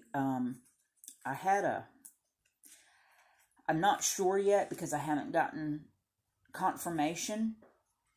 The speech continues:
but I think I actually got a word from God last night. And once I do get confirmation this, that this was truly for him, I will share that. It's nothing big, major, whatever. It was just a sentence.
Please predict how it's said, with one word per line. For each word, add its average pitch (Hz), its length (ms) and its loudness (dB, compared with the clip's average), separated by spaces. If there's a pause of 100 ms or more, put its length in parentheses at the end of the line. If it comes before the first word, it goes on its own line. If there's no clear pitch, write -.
(880)
but 147 360 2
I 147 100 4
think 190 340 -4
I 139 280 4
actually - 460 -2
got 135 180 0
a 135 40 0
word 135 280 -2
from 135 120 -4
God 113 300 -2
last - 240 -6
night. - 280 -14 (500)
And 139 180 2
once 160 220 0
I 151 80 0
do 151 180 0
get 147 180 -4
confirmation 147 680 -2
this, 139 160 -4
that - 280 -8
this 135 160 -4
was 143 140 -10
truly 160 260 -6
for 139 140 -10
him, 147 260 -2
I 135 140 0
will 139 180 -4
share 139 320 -4
that. 156 160 0
It's 156 240 -2
nothing 147 480 -2 (320)
big, 160 280 2
major, 151 500 0
whatever. 143 800 2
It - 200 -8
was 131 140 -6
just 131 320 -6 (160)
a 139 60 -8
sentence. - 540 -2